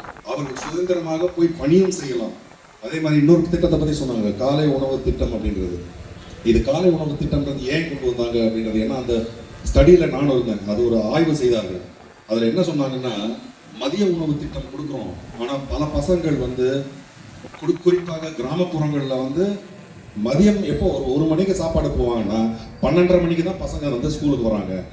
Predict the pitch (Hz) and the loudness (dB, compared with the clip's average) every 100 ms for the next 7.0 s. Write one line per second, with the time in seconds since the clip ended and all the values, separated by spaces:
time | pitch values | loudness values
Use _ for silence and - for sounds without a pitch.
0 | - - 160 208 185 160 160 156 139 139 | -18 4 6 6 4 0 0 -2 0 -2
1 | 165 160 151 147 147 131 127 127 143 117 | -2 -4 -6 -6 -4 -4 -4 -2 0 0
2 | 135 - - - 117 113 - 170 151 156 | 0 -4 -12 -6 -2 0 6 6 6 4
3 | 160 160 156 156 143 135 127 131 123 107 | 2 0 0 -2 2 2 2 2 0 0
4 | 110 123 123 - - 156 151 156 170 160 | -2 -2 0 0 -2 -2 -2 0 0 4
5 | 175 143 151 151 170 175 156 - 143 131 | 2 2 -2 -2 2 2 2 0 0 2
6 | 127 123 117 120 120 123 117 107 107 98 | 2 0 -2 -4 -2 -2 0 0 -2 -2